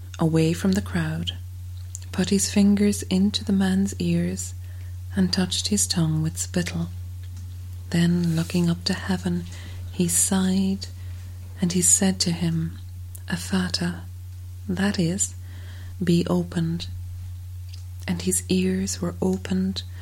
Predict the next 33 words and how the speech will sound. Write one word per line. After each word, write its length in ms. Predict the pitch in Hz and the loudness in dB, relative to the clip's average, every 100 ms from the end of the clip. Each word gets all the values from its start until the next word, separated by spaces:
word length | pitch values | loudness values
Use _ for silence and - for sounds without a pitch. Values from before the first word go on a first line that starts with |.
| - - - | -10 -10 -2
and 120 | 185 175 | 2 4
the 80 | |
ligament 640 | 180 196 240 233 233 226 226 | 4 2 4 6 6 4 0
of 180 | 196 190 | -2 0
his 220 | 208 202 | 2 0
tongue 540 | - - - 180 180 180 | -2 -6 0 2 2 0
was 240 | 175 175 | 0 0
loosened, 640 | 175 170 - 170 175 175 - - - - - - | 2 2 0 0 0 -2 -6 -8 -10 -10 -10 -4
and 140 | 175 | -2
he 80 | 180 | 0
spoke 420 | - - 165 165 | -2 0 -2 -2
clearly. 580 | - - 196 180 175 185 - - - - - - - - - - - - - - | -6 0 2 2 0 -4 -10 -10 -8 -8 -10 -12 -14 -12 -12 -12 -12 -12 -8 2
And 160 | 214 | 4
Jesus 400 | 214 240 233 220 - | 6 4 4 2 0
ordered 480 | 196 208 220 226 226 | 0 2 2 0 0
them 400 | 208 196 196 202 - 202 | 2 2 2 0 -4 0
not 320 | 190 208 214 - - - - - - | 2 2 -2 -8 -10 -10 -10 -8 -4
to 140 | 185 | -2
tell 320 | 185 196 190 | 0 0 0
anyone 380 | 190 190 202 180 | 2 4 4 4
about 400 | 170 180 185 190 | 2 0 0 0
it, 160 | 190 - - - - - | -2 -2 -6 -10 -10 0
but 140 | 202 | 2
the 80 | 202 | 6
more 320 | 190 208 247 | 8 8 6
he 160 | 262 240 | 4 4
insisted, 720 | 220 - 285 294 - 180 175 - - | 4 4 2 2 0 -2 -2 -2 2
the 60 | |
more 240 | 185 190 190 | 4 6 4
widely 520 | 185 196 226 226 208 | 4 4 2 2 2
they 160 | 202 | 2
published 600 | 196 - 214 202 180 - | -2 -2 -4 -2 -2 -2
it. 220 | 170 175 | -4 -4